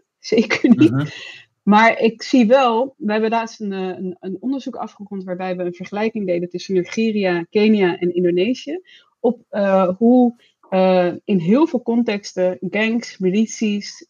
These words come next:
Speaker 1: en dat noemen we dan non-, niet-statelijke, eh, veiligheidsactoren, ehm, veel, veel meer relevant zijn. Ja, dat is dan die academische, eh, term.
Speaker 2: <laughs>
Speaker 1: Waarmee we het een beetje verbloemen. Eh, waarmee we dan, eh, eh, eh, nee, niet verbloemen. Maar we proberen natuurlijk wel een soort,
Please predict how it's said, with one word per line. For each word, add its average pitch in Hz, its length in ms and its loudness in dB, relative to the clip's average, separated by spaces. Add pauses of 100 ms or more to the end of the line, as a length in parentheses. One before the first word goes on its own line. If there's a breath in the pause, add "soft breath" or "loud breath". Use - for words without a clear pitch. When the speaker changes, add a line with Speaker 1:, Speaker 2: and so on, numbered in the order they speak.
(160)
Speaker 1:
en 190 100 -4
dat 185 100 0
noemen 202 180 2
we 190 60 0
dan 185 180 2
non-, 220 300 2
niet-statelijke, 226 880 2
eh, 180 380 -4
veiligheidsactoren, 202 1120 -6 (480 soft breath)
ehm, 180 580 0
veel, 269 520 2
veel 285 200 2
meer 254 140 2
relevant 220 440 -4
zijn. 214 160 -12
Ja, 180 120 -4
dat 175 160 -12
is - 100 -20
dan 180 200 -8
die 170 140 -6
academische, 170 760 -8 (160)
eh, - 80 -20 (220)
term. 208 220 -8
Speaker 2:
<laughs> - 640 -18 (380)
Speaker 1:
Waarmee 202 300 0
we 208 60 2
het 196 100 0
een 202 60 0
beetje 185 260 0
verbloemen. 208 480 -2 (420 loud breath)
Eh, 208 460 2
waarmee 269 400 8
we 240 80 6
dan, 233 320 0
eh, 208 160 -4
eh, 185 800 -4
eh, 175 60 -6
nee, 175 140 -2
niet 175 140 -2
verbloemen. 156 360 -6
Maar 202 140 0
we 214 100 0
proberen 233 340 4
natuurlijk 226 220 0
wel 220 100 2
een 214 80 -4
soort, 208 240 -6